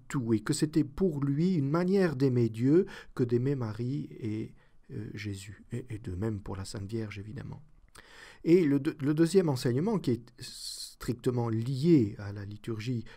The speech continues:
euh, à l'évangile de, de ce jour, il nous montre que non seulement, euh, Dieu est le premier, qu'il est la source de leur amour, mais que tout dans leur vie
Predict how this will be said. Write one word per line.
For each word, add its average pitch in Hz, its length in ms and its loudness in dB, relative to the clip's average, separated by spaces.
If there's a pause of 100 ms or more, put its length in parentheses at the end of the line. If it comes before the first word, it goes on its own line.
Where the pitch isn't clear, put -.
(120)
euh, 120 100 -8
à 104 100 -6
l'évangile 117 540 0
de, 113 160 -4
de 110 140 -10
ce 127 180 -12
jour, 156 400 -8 (140)
il 143 80 0
nous 175 80 2
montre 185 320 0
que 143 140 0
non 185 180 0
seulement, 165 560 2 (300)
euh, 131 120 -10
Dieu 139 420 4
est 110 140 0
le 104 160 -2
premier, 127 720 2
qu'il 117 220 -4
est 107 60 0
la 101 140 -6
source - 640 -4
de 110 120 -4
leur 101 180 -6
amour, 135 540 -8 (600)
mais 139 140 -2
que 151 140 0
tout 233 320 0
dans 165 140 4
leur 139 180 4
vie 208 260 0